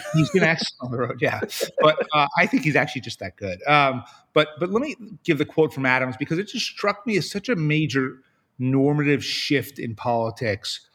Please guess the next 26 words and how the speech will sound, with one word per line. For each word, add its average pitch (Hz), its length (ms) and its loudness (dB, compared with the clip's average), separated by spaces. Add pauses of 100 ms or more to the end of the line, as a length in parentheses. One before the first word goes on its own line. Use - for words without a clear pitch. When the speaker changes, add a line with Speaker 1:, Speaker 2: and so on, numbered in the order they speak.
(200)
Speaker 2:
on 123 160 0
how, 143 680 2
uh, 120 300 -2
elected 135 320 -2
officials 123 400 -4
and 120 120 -6
voters 113 300 -2
perceive 101 360 -10
sports. - 520 -12 (220)
Speaker 1:
Okay. 110 160 -6
Speaker 2:
So 147 200 4 (140)
Adam 185 180 2
said, 139 440 0 (300)
um, 120 500 0 (140)
"I'm 135 120 -2
not 151 220 2
gonna 196 120 -2
be 185 100 2
rushed, 139 380 2 (600)
rushed 139 380 0
in 131 180 0
based 123 240 -4
on 131 100 -2
a 113 60 -4
season 131 320 -4
schedule. 113 600 -4